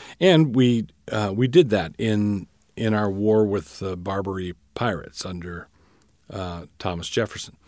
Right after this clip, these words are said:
So the Constitution allows for, uh, what are called letters of marque, M A R Q U E, letters of marque and reprisal. So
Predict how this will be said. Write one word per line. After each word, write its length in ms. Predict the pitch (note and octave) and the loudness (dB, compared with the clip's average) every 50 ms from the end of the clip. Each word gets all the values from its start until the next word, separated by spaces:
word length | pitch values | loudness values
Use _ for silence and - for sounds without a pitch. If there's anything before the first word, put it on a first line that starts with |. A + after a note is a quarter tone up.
| _ _ _ _ _ _ - _ _ - | _ _ _ _ _ _ -20 _ _ -2
So 380 | - B2+ A#2+ A2+ G#2+ G2+ F2+ - - _ _ _ _ _ - | 4 6 6 8 6 4 0 -4 -12 _ _ _ _ _ -6
the 100 | B2+ B2+ | -6 -2
Constitution 680 | - D3+ E3 E3 - - A#2+ - C3 B2 G#2+ - A2+ G#2 | 0 0 0 0 0 -4 -2 0 0 0 0 0 -2 -2
allows 360 | G#2 G2+ G#2 G#2+ A2 A2+ G#2+ | -2 0 0 0 0 0 -2
for, 380 | - - G#2+ G2+ G2 G2 F2+ - _ - | -2 -2 -2 -2 0 -2 -4 -6 _ -10
uh, 200 | G2 G2 G2 F#2 | -8 -8 -8 -8
what 240 | F2+ G2 G#2+ G#2+ | -6 -4 -2 -2
are 80 | G2+ F#2 | -2 -4
called 280 | - - A#2 G#2+ F#2+ E2+ | -4 -4 -4 -2 -2 -2
letters 440 | F2+ G#2+ A#2 A2+ A2+ A2+ G2+ F2+ | 0 0 0 2 0 0 -2 -2
of 100 | F#2 E2 | -6 -6
marque, 540 | D#2+ F2+ F#2+ G2 G2+ A2 A2+ - - - - _ _ _ _ _ | -6 -6 -4 -4 -4 -4 -6 -8 -18 -20 -20 _ _ _ _ _
M 140 | - G#2 G2+ | -10 -8 -8
A 100 | G2+ G2 | -8 -8
R 240 | F#2+ F#2 F2+ F2+ - _ _ _ | -8 -10 -10 -12 -12 _ _ _
Q 300 | - - - A2 G2+ G2 | -18 -8 -6 -6 -6 -6
U 420 | F#2+ F2+ F2 F#2 F#2+ F#2 F2 D2 - | -8 -10 -12 -10 -10 -10 -12 -10 -8
E, 300 | G2+ G#2 G2+ G2 A2 - _ - - - - - - _ | -8 -6 -6 -6 -8 -12 _ -20 -20 -20 -20 -20 -20 _
letters 320 | - G#2+ B2 B2 A#2+ G2+ F2+ | 0 2 4 4 4 2 0
of 120 | F#2+ D#2+ | -6 -8
marque 400 | E2+ F#2+ G2+ G#2 A2+ A2+ - - | -6 -4 -2 -2 -4 -4 -6 -12
and 260 | D#2+ D2 F2+ G2 F#2 | -12 -10 -8 -6 -6
reprisal. 720 | F#2 E2+ - - - A2+ G2+ G2+ G2+ F2+ - - - - _ _ - - - - - _ _ _ | -6 -8 -8 -8 -6 -6 -4 -4 -6 -6 -8 -12 -14 -16 _ _ -20 -20 -20 -20 -20 _ _ _
So 500 | - - C#3 B2 A#2+ A#2 A2 G2 - | 0 4 4 6 6 6 4 2 -2